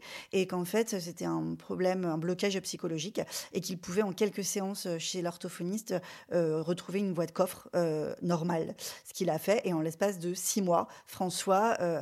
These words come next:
a trouvé sa voix. Voilà, donc nous, on l'a suivi dans cette transformation-là et, et pour nous, on est dans un dialogue impossible parce que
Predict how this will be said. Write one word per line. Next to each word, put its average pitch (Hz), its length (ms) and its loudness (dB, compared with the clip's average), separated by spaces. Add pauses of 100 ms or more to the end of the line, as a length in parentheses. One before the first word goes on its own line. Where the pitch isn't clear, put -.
(140)
a 165 340 0
trouvé 190 300 -2
sa 185 160 0
voix. 160 300 -2 (380)
Voilà, 165 200 6
donc 165 140 -2
nous, 208 120 2
on 226 60 6
l'a 175 140 4
suivi 196 400 -2
dans 180 140 -2
cette 165 140 -10
transformation-là 175 840 0 (260)
et, 190 220 4
et 202 40 2
pour 202 260 0
nous, 226 120 8
on 269 160 6
est 220 120 4
dans 202 180 4
un 196 60 0
dialogue 196 280 4
impossible 196 340 -2
parce 190 200 0
que 202 160 2